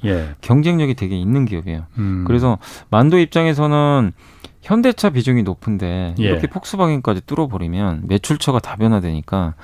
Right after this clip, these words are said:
Speaker 2: 되게 좋을 수 있는 거거든요.
Speaker 1: 어.
Speaker 2: 그래서 상당히 좀 의미 있는 수주가 좀 나오지 않았나 생각하고 있습니다.
Speaker 1: 그렇군요.
Speaker 2: 네.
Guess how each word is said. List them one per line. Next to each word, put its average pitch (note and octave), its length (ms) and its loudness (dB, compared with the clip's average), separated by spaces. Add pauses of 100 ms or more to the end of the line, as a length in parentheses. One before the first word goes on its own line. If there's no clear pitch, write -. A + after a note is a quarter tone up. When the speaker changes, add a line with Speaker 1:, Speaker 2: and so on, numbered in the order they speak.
(300)
Speaker 2:
되게 D3 220 4
좋을 C#3 240 2
수 D3+ 140 -4
있는 F#2+ 180 0
거거든요. E2 500 -8
Speaker 1:
어. F2 400 0
Speaker 2:
그래서 G#2+ 300 0
상당히 D3+ 640 -2
좀 G#2+ 200 2
의미 D#3 220 4
있는 C#3 260 2
수주가 A#2+ 300 -4
좀 G2 140 -2
나오지 F#2+ 340 -2
않았나 F2 600 -4 (120)
생각하고 A2 460 -4
있습니다. - 340 -8 (220)
Speaker 1:
그렇군요. G2+ 580 0
Speaker 2:
네. F2 80 -4